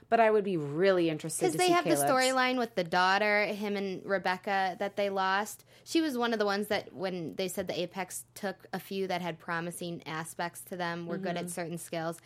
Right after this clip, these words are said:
Speaker 2: and their daughter was one of 'em. So I'm like, "I wanna see all that."
Speaker 1: Right.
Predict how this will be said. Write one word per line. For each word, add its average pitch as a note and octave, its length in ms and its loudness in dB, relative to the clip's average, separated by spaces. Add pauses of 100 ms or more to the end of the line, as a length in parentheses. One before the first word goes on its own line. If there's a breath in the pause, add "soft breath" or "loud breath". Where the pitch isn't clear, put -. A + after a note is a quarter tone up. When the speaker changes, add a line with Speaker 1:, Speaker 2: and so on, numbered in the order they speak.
(140 soft breath)
Speaker 2:
and F3+ 160 -4
their F3 100 0
daughter E3+ 440 0
was F3+ 140 -2
one F#3 140 -4
of F3+ 100 -4
'em. F#3 160 -4
So - 140 -8
I'm F#3+ 100 -4
like, F#3+ 220 -6
"I F#3+ 60 -8
wanna G3 160 -6
see E3 160 -6
all D3+ 100 -4
that." G#3 420 -2 (140)
Speaker 1:
Right. G3 500 4